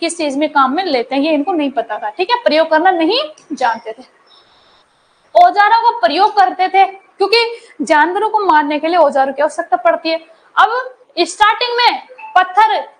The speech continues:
बड़े बड़े पत्थरों से ये जानवरों का शिकार करते थे। तो देखो पहले के काल में क्या होता है, पत्थरों, बड़े बड़े पत्थर, औजार बहुत बड़े बड़े प्रकार के होते थे। ठीक है, इसके आगे देखो,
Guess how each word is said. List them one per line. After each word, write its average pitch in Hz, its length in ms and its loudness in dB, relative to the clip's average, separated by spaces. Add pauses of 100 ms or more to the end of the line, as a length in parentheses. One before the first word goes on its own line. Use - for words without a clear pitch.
(760)
बड़े 330 200 2
बड़े 415 220 2 (140)
पत्थरों 339 380 2
से 440 240 2 (460)
ये 392 200 2
जानवरों 277 420 0
का 440 120 -2
शिकार 226 420 -6
करते 233 300 -12
थे। 254 120 -10
तो 359 120 -2
देखो 427 300 2 (420)
पहले 349 280 0
के 453 120 -6
काल 339 320 2
में 349 160 -6
क्या 392 120 2
होता 320 220 0
है, 349 140 -2
पत्थरों, 320 400 -4
बड़े 285 200 0
बड़े 302 240 2
पत्थर, 330 400 -2
औजार 285 420 2
बहुत 285 340 -2
बड़े 247 240 -2
बड़े 440 300 2 (460)
प्रकार 262 320 2
के 311 100 -6
होते 233 400 -6
थे। 208 60 -12
ठीक - 280 -10
है, 494 240 -6 (960)
इसके 294 220 -6
आगे 330 220 0
देखो, 330 240 -2